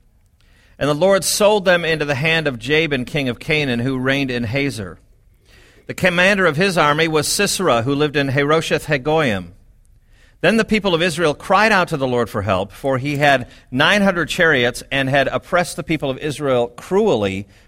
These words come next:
for twenty years. Now Deborah, a prophetess, the wife of, wife of Lapidoth, was judging Israel at the time.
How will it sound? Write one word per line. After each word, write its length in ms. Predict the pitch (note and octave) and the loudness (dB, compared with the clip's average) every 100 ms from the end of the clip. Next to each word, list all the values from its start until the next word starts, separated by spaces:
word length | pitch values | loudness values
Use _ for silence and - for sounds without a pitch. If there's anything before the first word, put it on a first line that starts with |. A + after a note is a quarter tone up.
| _ | _
for 100 | B2 | -10
twenty 320 | - D3 C3 | -4 -2 -2
years. 580 | B2+ A2+ F2 - - - _ _ _ _ _ _ - _ - | -2 -4 -4 -12 -18 -20 _ _ _ _ _ _ -20 _ -2
Now 160 | D3 | 0
Deborah, 480 | D3+ F#3+ A#3+ E3 B2 | 2 2 2 2 0
a 100 | A2+ | 0
prophetess, 680 | C3+ G#3 A#3 A3+ - A2 A#2+ | -4 0 0 0 -4 -4 -4
the 80 | C#3+ | -2
wife 260 | C3+ D#3+ D3 | 0 0 0
of, 240 | C3+ C3+ | -4 -2
wife 280 | C3 E3 D#3+ | 0 0 0
of 80 | B2 | -2
Lapidoth, 600 | C#3 D#3+ C3+ G2+ A2 - | -2 0 -2 -4 -6 -6
was 200 | B2 G#2 | -8 -2
judging 340 | D3 C#3 C#3+ | -2 -2 -6
Israel 400 | C#3 C#3 D3+ B2 | -6 -6 -4 -4
at 80 | G#2+ | -4
the 80 | G#2 | -6
time. 380 | A2 F2+ D#2+ | -4 -4 -6